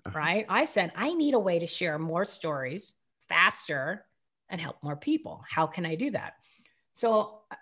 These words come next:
Speaker 2: um, I'm listening to the Joe Piscopo Show, which is a
Speaker 1: Uh-huh.
Speaker 2: traditional live talk radio show
Speaker 1: Right. Uh-huh.
Speaker 2: on, uh, seven seventy A M in New York, five
Speaker 1: Uh-huh.
Speaker 2: days a week.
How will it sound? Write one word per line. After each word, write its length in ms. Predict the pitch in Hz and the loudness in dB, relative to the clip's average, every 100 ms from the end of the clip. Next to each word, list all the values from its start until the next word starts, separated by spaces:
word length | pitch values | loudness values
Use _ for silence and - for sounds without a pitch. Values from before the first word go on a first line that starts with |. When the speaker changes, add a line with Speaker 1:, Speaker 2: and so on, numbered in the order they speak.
| _ | _
Speaker 2:
um, 640 | 208 202 202 185 185 120 - _ _ _ _ | 4 4 4 0 -4 -8 -14 _ _ _ _
I'm 140 | 190 196 | -4 2
listening 440 | 240 254 294 285 | 2 4 2 2
to 80 | 277 | 0
the 80 | 208 | -2
Joe 200 | 190 208 | 4 2
Piscopo 500 | 208 208 - - 87 | 2 -4 -6 -8 -10
Show, 200 | - - | -8 -6
which 200 | 151 104 | -6 2
is 180 | 220 202 | 2 2
a 40 | |
Speaker 1:
Uh-huh. 80 | 143 | -2
Speaker 2:
traditional 580 | 104 202 190 208 196 196 - - _ - | 0 0 0 0 -2 -4 -10 -20 _ -4
live 540 | 175 175 170 165 165 | 2 4 4 2 -2
talk 240 | - 175 | 0 0
radio 340 | 170 185 175 160 | 2 0 2 0
show 280 | - 170 160 | 0 2 2
Speaker 1:
Right. 300 | 95 - - - | 2 -2 -6 -10
Uh-huh. 220 | - 98 170 | -10 -10 -6
Speaker 2:
on, 340 | 175 170 160 147 | 0 0 0 -2
uh, 180 | 131 | -2
seven 300 | 123 190 180 | -2 -2 -2
seventy 360 | 170 175 175 160 | -2 -4 -2 -2
A 200 | 175 170 | 0 0
M 100 | 165 | 2
in 140 | 160 156 | 0 -2
New 80 | |
York, 400 | 156 151 151 156 - _ | -2 -2 -2 -6 -14 _
five 120 | 160 | -2
Speaker 1:
Uh-huh. 80 | 147 | 0
Speaker 2:
days 180 | 143 139 | 0 -2
a 60 | 123 | -4
week. 380 | 131 120 - | -8 -8 -14